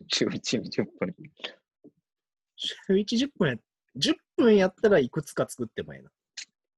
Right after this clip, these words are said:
Speaker 1: 四つぐらい。
Speaker 2: <laughs> 週、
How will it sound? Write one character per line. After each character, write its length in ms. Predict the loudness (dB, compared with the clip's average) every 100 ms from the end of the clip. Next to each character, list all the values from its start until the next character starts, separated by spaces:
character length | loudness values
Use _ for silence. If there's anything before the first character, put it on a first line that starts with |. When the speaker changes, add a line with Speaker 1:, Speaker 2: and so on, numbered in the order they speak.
| -20 -20 _ _ _ _ _
Speaker 1:
四 220 | -4 0 0
つ 100 | 2
ぐ 100 | 2
ら 140 | 2
い。 60 | -4 _ -20 _ -20 -20 _ _ _ -8
Speaker 2:
<laughs> 720 | -4 -2 -4 -4 -6 -8 -2
週、 260 | 2 2